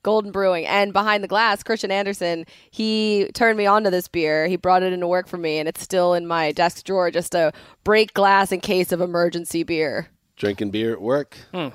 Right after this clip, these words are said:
Speaker 2: Like
Speaker 1: I'm not drinking it at
Speaker 2: Oh.
Speaker 1: work. It's just in my
Speaker 2: In there.
Speaker 1: drawer, just in case.
Speaker 2: Uh, Wes, by the way, his answer was, "Let's go with," sh-, uh, he texted me,
Speaker 1: <laughs>
Speaker 2: "Scheinerbach, nice and easy." Was
Speaker 1: Ooh.
Speaker 2: thinking
Speaker 3: Good answer.
Speaker 2: Einstock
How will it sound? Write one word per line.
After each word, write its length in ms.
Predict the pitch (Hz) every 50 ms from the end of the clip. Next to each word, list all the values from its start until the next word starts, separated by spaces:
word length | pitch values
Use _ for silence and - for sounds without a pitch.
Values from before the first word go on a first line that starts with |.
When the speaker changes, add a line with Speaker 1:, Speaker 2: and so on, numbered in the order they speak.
| - -
Speaker 2:
Like 180 | 190 - 208 220
Speaker 1:
I'm 160 | 269 294 320
not 140 | 370 381 294
drinking 320 | - 294 294 311 285 294 254
it 100 | 233 -
at 200 | - 185 202 208
Speaker 2:
Oh. 140 | 170 - -
Speaker 1:
work. 160 | - 170 170
It's 120 | 196 190 185
just 240 | 196 196 185 - - -
in 300 | - 196 190 185 180 170
my 100 | 170 165
Speaker 2:
In 180 | 156 143 143 131
there. 100 | 120 107
Speaker 1:
drawer, 280 | 151 139 110 87 90 -
just 320 | - - 180 180 - - 170
in 120 | 175 165
case. 600 | - - 165 143 107 - - - - - - - - -
Speaker 2:
Uh, 260 | 110 110 110 113 110
Wes, 300 | 110 123 143 160 156 - -
by 200 | - 147 139 135
the 80 | 131 131
way, 220 | 131 131 127 117
his 220 | 113 135 151 143 135
answer 400 | 127 131 135 120 - 120 120 117
was, 320 | 113 110 110 104 101 101
"Let's 400 | 110 117 113 - - - - -
go 180 | - 120 113 110
with," 220 | 107 101 92 95
sh-, 100 | - - - _
uh, 140 | 92 95 98
he 160 | 101 95 92
texted 360 | - - 113 104 - - 113
me, 160 | 110 110 107
Speaker 1:
<laughs> 320 | 98 - 92 - - - -
Speaker 2:
"Scheinerbach, 880 | - - - 151 156 190 202 196 175 131 127 120 117 120 135 - - - - _ -
nice 260 | 92 98 127 135 -
and 80 | 143 131
easy." 300 | 117 110 101 90 95 -
Was 240 | 320 415 440 440 339
Speaker 1:
Ooh. 100 | 240 180
Speaker 2:
thinking 220 | 165 170 147 143
Speaker 3:
Good 60 | 135 131
answer. 340 | 131 135 131 - 160 175 - _ _ _ _ _ _ _ _ _ _
Speaker 2:
Einstock 800 | - 113 139 156 165 170 160 - - - - 143 139 139 131 -